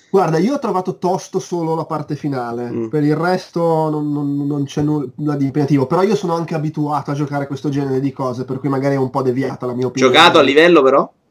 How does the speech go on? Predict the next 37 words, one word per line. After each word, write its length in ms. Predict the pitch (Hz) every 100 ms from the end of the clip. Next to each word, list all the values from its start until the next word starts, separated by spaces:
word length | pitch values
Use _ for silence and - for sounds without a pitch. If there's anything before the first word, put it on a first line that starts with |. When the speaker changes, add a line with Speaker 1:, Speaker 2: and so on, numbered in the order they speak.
| _ _ _
Speaker 1:
Eh, 440 | 160 160 165 165 156
il 340 | 156 147 143
livello 640 | 143 160 156 151 147 143 131
suo. 140 | 147
Speaker 2:
Nor-, 420 | 131 127 107 - _
normal, 440 | 127 117 110 104
insomma, 240 | 107 - 113
ok. 140 | -
Speaker 1:
No, 180 | 135 135
sì, 220 | 113 147
normale, 420 | 127 127 127 120 120
no? 180 | 120 131
Non 140 | 160
mi 100 | 208
pare 180 | 247 226
neanche 260 | 214 214 185
si 100 | -
possa 260 | 185 -
selezionare 640 | 160 180 160 180 143 127 123
il 260 | 123 135
livello 240 | 127 131 127
di 60 |
difficoltà, 500 | 117 135 123 113 120
non 160 | 120 127
vorrei 200 | 127 135
sbagliarmi. 680 | 139 123 120 117 - 131 131 - - _ _ _ _ - -
Speaker 2:
Ok. 500 | 127 - 113 113 110 _ _ _ - - _ -
Ho 80 | 143
visto, 340 | 180 202 156
quello 160 | 165 180
che 80 | 180
ho 40 |
visto 220 | 214 -
è 20 |
molto 280 | 151 143 139
carino, 340 | 127 117 107 107
sinceramente. 680 | 113 - 107 101 95 -